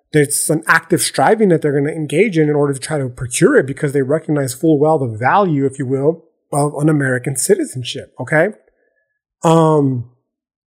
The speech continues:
another example would be, of course, is just consider how many of us simply conform to what is expected of us by society to continue riding along on this gravy train, which, make no mistake about it, bro,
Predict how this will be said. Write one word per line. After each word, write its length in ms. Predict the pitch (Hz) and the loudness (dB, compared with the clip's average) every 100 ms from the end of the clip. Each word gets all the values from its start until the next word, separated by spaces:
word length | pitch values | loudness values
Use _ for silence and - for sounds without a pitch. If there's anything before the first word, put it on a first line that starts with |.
| _ _ _ - | _ _ _ 0
another 320 | 147 165 214 | 4 6 6
example 400 | 262 147 151 135 | 4 2 0 0
would 160 | 143 139 | 0 2
be, 140 | 139 | 0
of 100 | 143 | -2
course, 320 | - 151 147 147 | 0 -2 0 -2
is 80 | |
just 220 | 123 151 - | -2 -4 -2
consider 400 | 147 - 156 151 | -2 2 2 2
how 120 | 151 | 0
many 240 | 156 151 | 0 2
of 100 | 147 | 0
us 180 | 147 143 | 0 0
simply 400 | 165 156 160 156 | 0 0 0 -2
conform 840 | 147 135 - 156 185 220 123 104 _ _ _ _ - | -4 -6 0 4 6 6 2 -4 _ _ _ _ 2
to 400 | 175 160 151 160 | 6 6 4 0
what 260 | 180 147 170 | 2 4 4
is 120 | 156 | 2
expected 520 | 151 - 170 202 294 | -2 0 0 0 0
of 120 | 202 151 | 0 2
us 120 | 131 | 0
by 140 | 131 | 0
society 720 | 143 135 - 147 208 185 123 | -2 -4 0 2 4 2 0
to 160 | 110 151 | -2 -4
continue 720 | - 127 - 175 190 151 123 - - | -4 -6 0 2 4 4 2 -6 -4
riding 360 | 131 170 190 165 | 2 2 2 2
along 400 | 127 139 196 165 | 0 0 0 2
on 80 | |
this 120 | 131 113 | 0 -2
gravy 360 | 156 190 202 | 0 2 0
train, 340 | - 143 117 104 | -4 -6 -6 -4
which, 300 | 143 143 143 | -6 -4 -2
make 200 | 180 196 | -2 2
no 140 | 190 | 0
mistake 360 | 208 - 185 175 | 0 -2 -6 -4
about 280 | 135 180 | -4 -2
it, 100 | 170 | -2
bro, 260 | 135 151 185 | 0 0 -2